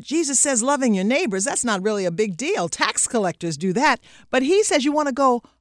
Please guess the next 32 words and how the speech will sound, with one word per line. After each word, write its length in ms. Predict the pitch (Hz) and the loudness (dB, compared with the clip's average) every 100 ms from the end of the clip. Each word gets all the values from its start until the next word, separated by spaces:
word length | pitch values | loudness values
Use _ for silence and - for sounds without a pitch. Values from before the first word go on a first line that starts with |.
| _ _ _ | _ _ _
further 760 | 392 403 392 247 196 139 - 131 143 | -2 0 -2 -2 -2 -2 -8 -18 -12
than 320 | 170 156 135 131 | -8 -6 -8 -10
that. 600 | 147 101 _ - - - _ _ _ _ _ - | -12 -14 _ -12 -12 -16 _ _ _ _ _ -6
He 80 | |
says 240 | 240 226 214 | 0 0 0
you 80 | 202 | 0
want 180 | 226 | 0
to 60 | 185 | 0
love 340 | 190 247 202 - | 0 0 0 -2
to 120 | - - | -6 -4
excess, 840 | 240 - - 160 - - - - _ _ _ _ _ | -2 0 0 -2 -4 -2 0 -2 _ _ _ _ _
loving 320 | 196 226 208 190 | -2 0 0 -2
enemies, 520 | 226 208 147 101 127 | 0 0 -2 -6 -2
loving 300 | 226 214 190 | 0 2 2
the 160 | 190 - | 0 -2
other, 300 | 208 151 127 | -2 -2 -4
loving 280 | 170 220 214 | -2 0 -2
people 280 | 254 220 196 | -2 -6 -6
who 140 | 233 | -6
don't 360 | 196 233 226 196 | -2 -2 -2 -4
look 260 | 226 - | -4 -4
like 320 | 160 127 - 143 | -8 -10 -12 -12
you 240 | 135 131 | -10 -8
and, 120 | 156 - _ - | -10 -12 _ -4
and 140 | 190 | -2
don't 260 | 220 226 214 - | 0 -2 -2 -6
act 280 | 233 - | -8 -8
like 320 | 160 131 - 135 | -10 -10 -10 -12
you. 280 | 117 78 _ _ _ _ _ _ _ _ _ _ _ _ _ _ _ - | -12 -12 _ _ _ _ _ _ _ _ _ _ _ _ _ _ _ -2
That's 300 | 226 - 175 | 0 0 -2
radical 680 | 156 196 196 190 - 175 | 2 4 4 0 -2 -6
love. 540 | 165 147 127 117 110 | -2 -2 -2 -8 -20